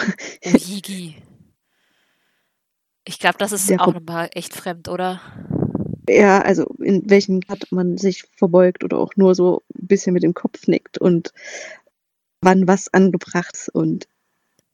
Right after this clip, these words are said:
Speaker 1: oh. <clears throat>
Speaker 2: Ich frag mich nur, ob man sich das wirklich schwieriger vorstellt, als es, äh,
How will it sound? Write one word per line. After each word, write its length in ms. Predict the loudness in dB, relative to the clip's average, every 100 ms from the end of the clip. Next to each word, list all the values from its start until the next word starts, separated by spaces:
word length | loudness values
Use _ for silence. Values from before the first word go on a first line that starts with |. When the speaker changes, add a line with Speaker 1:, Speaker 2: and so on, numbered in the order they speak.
| -4
Speaker 1:
oh. 160 | -2 -2 -6 -18 6
<clears throat> 260 | 10 10 8 _ _ _ _ _ _ _ -20
Speaker 2:
Ich 100 | -16
frag 320 | -10 -8 -8
mich 180 | -10 -10
nur, 120 | -12
ob 100 | -10
man 120 | -10
sich 140 | -12 -10
das 220 | -10 -12
wirklich 280 | -12 -10 -10
schwieriger 540 | -10 -10 -8 -4 -6
vorstellt, 520 | -6 -6 -6 -8 -10
als 180 | -10 -6
es, 140 | -6 -6
äh, 160 | -10